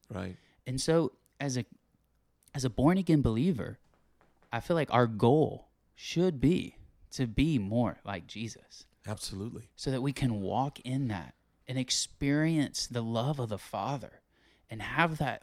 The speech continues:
Speaker 2: relationship like Jesus showed us and exemplified on the earth between him and the Father.
Speaker 1: Mm-hmm.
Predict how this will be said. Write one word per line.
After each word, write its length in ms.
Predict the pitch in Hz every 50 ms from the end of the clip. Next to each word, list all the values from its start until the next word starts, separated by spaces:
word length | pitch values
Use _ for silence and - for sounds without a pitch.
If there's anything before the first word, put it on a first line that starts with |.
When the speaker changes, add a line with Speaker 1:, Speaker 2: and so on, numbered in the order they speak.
| -
Speaker 2:
relationship 760 | 110 110 110 113 113 127 135 - 123 107 - - - 107 95 -
like 240 | 104 107 98 95 104
Jesus 600 | 101 104 104 120 135 139 139 127 - 107 98 101
showed 480 | - - - - - 123 127 139 131 104
us 280 | 90 95 - - - -
and 120 | 107 104
exemplified 640 | 104 98 104 120 135 147 135 117 - - 95 90 -
on 100 | 107 107
the 140 | 110 107 -
earth 280 | - 123 135 127 - -
between 280 | - - - 104 101
him 360 | - - - 135 127 123 110 -
and 120 | 98 104 95
the 60 | 92
Father. 380 | - - 101 104 117 127 117 - - -
Speaker 1:
Mm-hmm. 380 | 107 101 95 92 92 90 85